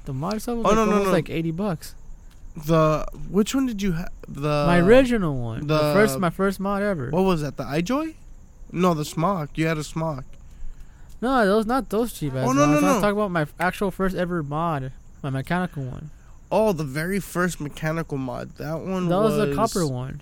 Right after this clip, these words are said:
Speaker 2: Yeah.
Speaker 1: That was, like, almost eighty bucks. It
Speaker 2: Mm-hmm.
Speaker 1: cost me, like, almost a hundred and twenty for everything. <laughs> The batteries, the mod, the, the addy, everything.
Speaker 2: It, it's expensive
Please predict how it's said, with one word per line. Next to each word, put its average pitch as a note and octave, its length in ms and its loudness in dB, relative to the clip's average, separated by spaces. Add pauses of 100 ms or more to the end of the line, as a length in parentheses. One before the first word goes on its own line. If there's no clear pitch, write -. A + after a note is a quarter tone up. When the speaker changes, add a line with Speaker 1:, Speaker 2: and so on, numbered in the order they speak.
(120)
Speaker 2:
Yeah. D3 480 0
Speaker 1:
That D#3 140 0
was, E3 120 0
like, F#3+ 140 0
almost F#3 240 -2
eighty F3+ 200 -2
bucks. F3 480 -2 (260)
It - 80 -12
Speaker 2:
Mm-hmm. D#3 140 2
Speaker 1:
cost G3 180 4
me, G3 80 -2
like, F3+ 180 0 (200)
almost F3+ 260 -4
a F3 60 0
hundred F3+ 180 0
and D#3+ 120 -2
twenty F3+ 260 -6
for E3 80 -4
everything. D3 580 -2
<laughs> - 40 -18 (160)
The C3+ 60 -4
batteries, E3+ 580 2
the D3 100 -2
mod, D#3 440 0
the, C#3+ 160 -2
the F3 100 -8
addy, D#3+ 340 -2
everything. D3+ 440 -2 (200)
Speaker 2:
It, A3 160 10
it's B3+ 140 0
expensive B3+ 800 2